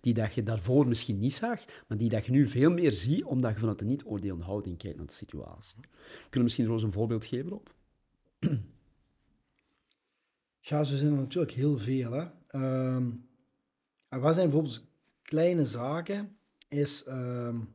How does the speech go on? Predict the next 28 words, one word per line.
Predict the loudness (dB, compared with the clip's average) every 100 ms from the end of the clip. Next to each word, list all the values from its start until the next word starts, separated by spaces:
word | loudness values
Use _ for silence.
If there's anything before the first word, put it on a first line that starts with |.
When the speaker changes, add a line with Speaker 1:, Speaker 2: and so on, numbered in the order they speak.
| _ _ _ _ _ _
Speaker 2:
hè, | -8 -8 -8
waar | -10
ik | -4
nu | -4
bijvoorbeeld | -2 -4 -4 -8 -12 _ _ _ _
vorige | _ -2 0 0
week | 2 2 0 -10 _ _ _ _ _
echt | 0 4
nog | 4
een | 4
teamlid | 2 4 4
echt | -2 -10 0
positief | 0 0 -4 -6
op | -6
bevestigd | -4 -4 -2 -4 -6 -6
heb, | -8 -8 -20 _ _ _ _ _ _ _ _ _ _ -20 -20 _
is | -2 0 0
die | 0 0
had | 0 -2
een, | -2 -2
ehm, | -2 -2 -2 -2 -6 -10 _ _
die | 0
wist | 4 4 2
dat | 0
een | 2
collega | 0 6 6 6 4 2 -2 -8
een | -4 2
meeting | 0 0 -4 -4